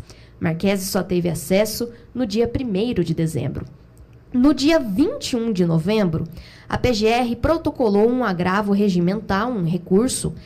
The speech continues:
em que pedia a anulação da decisão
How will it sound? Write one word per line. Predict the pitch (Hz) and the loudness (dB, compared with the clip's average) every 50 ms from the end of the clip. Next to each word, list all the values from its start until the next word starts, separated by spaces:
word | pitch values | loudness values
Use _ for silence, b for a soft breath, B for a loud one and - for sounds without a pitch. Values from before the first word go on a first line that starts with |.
| B B B B B B | B B B B B B
em | - 285 | 0 2
que | 285 349 | 2 2
pedia | 339 - 277 196 175 214 254 294 302 294 | 2 0 0 0 2 4 4 4 4 2
a | - 269 262 - - - | 0 -2 -4 -4 -4 -2
anulação | 330 403 427 415 403 392 370 359 339 269 220 214 - - 233 233 233 247 | -2 0 0 0 0 0 0 0 0 0 -2 -2 -2 -2 -2 -2 0 0
da | 247 226 202 | -2 -2 0
decisão | 180 202 190 190 - 160 156 165 180 202 220 247 254 254 | 0 -2 -2 -2 -4 -4 -2 0 2 2 2 2 0 -4